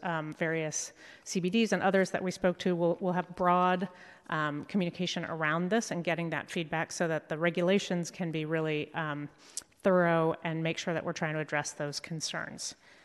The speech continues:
And then lastly, this is just a timeline. So, um, there was some early discussion in, uh, earlier this year, and then in, uh, June, you introduced the draft legislation.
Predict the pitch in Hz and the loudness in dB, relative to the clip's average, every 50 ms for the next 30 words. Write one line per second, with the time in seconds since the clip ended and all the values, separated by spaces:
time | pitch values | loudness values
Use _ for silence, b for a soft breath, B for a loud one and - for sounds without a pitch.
0 | b b b b b b b b b b b b _ _ - 196 202 208 202 196 | b b b b b b b b b b b b _ _ -2 0 2 4 4 4
1 | 190 196 190 190 190 - - 196 180 196 185 - 202 185 - - 180 - - 185 | 4 4 4 2 2 2 2 0 2 2 0 0 -2 -4 -4 -4 -6 -6 -8 -10
2 | 180 - - 156 151 160 190 247 311 370 370 330 - - 175 165 170 170 170 165 | -8 -6 -6 -6 -2 0 2 2 2 2 0 0 0 2 4 4 4 4 4 4
3 | 165 - - 185 175 170 160 160 160 170 170 B B B B B B B B B | 4 2 2 2 2 2 2 0 0 -4 -6 B B B B B B B B B
4 | B - 180 175 180 175 - - 185 180 - - 220 202 214 214 214 220 214 190 | B 2 2 4 4 2 2 0 -2 -2 0 2 4 4 6 6 4 4 4 2
5 | 185 - - 185 170 - - 202 190 190 190 190 185 - - 180 175 175 170 165 | 0 0 2 2 2 2 4 4 4 4 4 2 0 0 0 0 0 2 2 0
6 | 165 165 165 - - - 165 165 - - - - 190 185 185 175 175 170 175 170 | 0 -2 -2 -4 -4 -2 -2 -2 -2 -2 0 2 2 4 4 4 2 2 2 0
7 | - - 196 185 190 202 254 330 370 359 B B B B - 185 185 180 175 170 | 0 0 0 2 4 4 4 2 2 0 B B B B -4 -2 0 0 2 2
8 | 170 170 170 165 170 - - - 175 175 170 170 170 165 170 170 - - 175 - | 2 2 2 0 -2 -4 -4 -6 -6 -4 -4 -4 -4 -4 -4 -6 -6 -8 -10 -10
9 | 185 - 202 190 180 190 208 240 269 247 208 180 196 170 - 185 165 175 170 165 | -6 -2 0 2 2 2 4 4 4 4 4 2 0 -2 -2 -2 0 0 0 0
10 | - - - - - - 175 165 160 160 175 170 165 - - 190 175 - - 156 | -2 -4 -8 -10 -8 -4 -4 -4 -2 0 0 0 0 0 -2 -4 -4 -4 -4 -6
11 | - 180 170 156 - 247 294 359 349 | -6 -6 -8 -6 -2 -2 -2 -2 -2